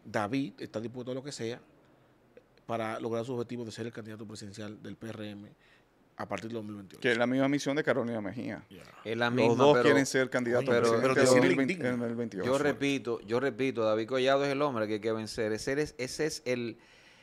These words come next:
Speaker 3: escollo más grande que tiene tanto Carolina Mejía como Luis Abinader para instalar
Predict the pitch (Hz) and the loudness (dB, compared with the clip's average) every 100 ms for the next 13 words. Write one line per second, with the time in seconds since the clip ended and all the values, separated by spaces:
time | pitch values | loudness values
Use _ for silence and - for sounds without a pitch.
0 | - 113 - 147 160 156 147 147 131 135 | -10 -8 -4 4 6 6 4 2 4 4
1 | 139 123 110 101 117 104 117 131 123 107 | 4 2 -2 -2 -4 -4 0 2 2 -2
2 | 101 - - 170 190 180 185 170 156 165 | -8 -4 0 2 0 0 2 2 2 0
3 | 165 151 139 131 113 104 104 - _ _ | 0 -2 -4 -4 -4 -6 -8 -16 _ _
4 | _ _ _ _ _ _ - 123 131 135 | _ _ _ _ _ _ -4 2 2 2
5 | 131 139 160 170 156 151 135 123 120 110 | 2 2 2 2 2 2 4 4 4 2
6 | 113 110 107 104 113 104 110 135 156 - | 0 0 0 -4 0 2 4 4 2 -4